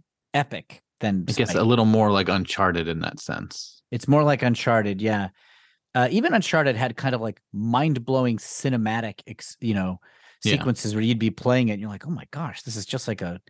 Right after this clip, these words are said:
Speaker 1: huge budget Mission Impossible movie, but I'm steering Tom Cruise." Uh, there
Speaker 2: Mm-hmm.
Speaker 1: isn't anything like that in Guardians or really in Spidey. Uncharted was kind of
Speaker 2: Right.
Speaker 1: singular in that,
Speaker 2: That's,
Speaker 1: in that way.
Speaker 2: that's the Uncharted thing.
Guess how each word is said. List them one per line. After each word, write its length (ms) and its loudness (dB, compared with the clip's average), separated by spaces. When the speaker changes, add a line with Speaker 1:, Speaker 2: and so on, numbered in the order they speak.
Speaker 1:
huge 480 -4
budget 380 0
Mission 260 2
Impossible 500 -2
movie, 300 0
but 140 -2
I'm 120 2
steering 680 2
Tom 340 -2
Cruise." 640 -4
Uh, 140 -2
there 120 6
Speaker 2:
Mm-hmm. 80 6
Speaker 1:
isn't 200 4
anything 260 4
like 160 2
that 180 2
in 80 0
Guardians 380 0
or 180 4
really 320 0
in 80 -6
Spidey. 540 -8
Uncharted 480 -2
was 140 -8
kind 220 -4
of 220 -6
Speaker 2:
Right. 220 -2
Speaker 1:
singular 500 0
in 120 -2
that, 60 -2
Speaker 2:
That's, 200 -2
Speaker 1:
in 100 -4
that 160 -4
way. 180 -6
Speaker 2:
that's 220 -2
the 180 2
Uncharted 640 2
thing. 360 -4